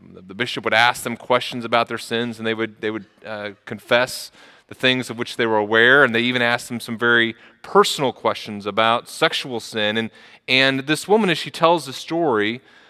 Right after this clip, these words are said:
uh, believes that the Mormon church is responsible for some of the, the wrong understandings that she had, and, and certainly some of the questions and the way that they handled the sin was, was, uh, very problematic, per-,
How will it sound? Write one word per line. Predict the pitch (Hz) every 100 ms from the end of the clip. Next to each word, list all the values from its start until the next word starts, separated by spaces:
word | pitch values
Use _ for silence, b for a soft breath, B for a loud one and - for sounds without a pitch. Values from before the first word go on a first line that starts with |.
| b
uh, | 127
believes | 127 135 156 180 165 135 -
that | 135 123 - _ _ _
the | 131 131
Mormon | 147 160 139
church | - 165 151 -
is | 117
responsible | 113 - - 135 156 147 110 104 107
for | - 110
some | - 127
of | 113 107
the, | 104 101 101 b b b
the | 117
wrong | 120 127 131 131 127
understandings | 113 - 123 120 113 107
that | -
she | 110
had, | 107 113 117 117
and, | 117
and | 117
certainly | - 175 147
some | 120 131
of | 117
the | -
questions | 120 - 120 117
and | 101
the | 95
way | 107 113
that | 107
they | 101 95
handled | 113 113 117 107 104
the | 104
sin | - - 113 113
was, | 101 98 95 - - b b b b b b b
was, | 107 101 101 92 - 104
uh, | 98 92 90 92 98 _ _ _ _ _ _ - -
very | 120 110
problematic, | - 123 120 113 101 101 98 90 - _
per-, | -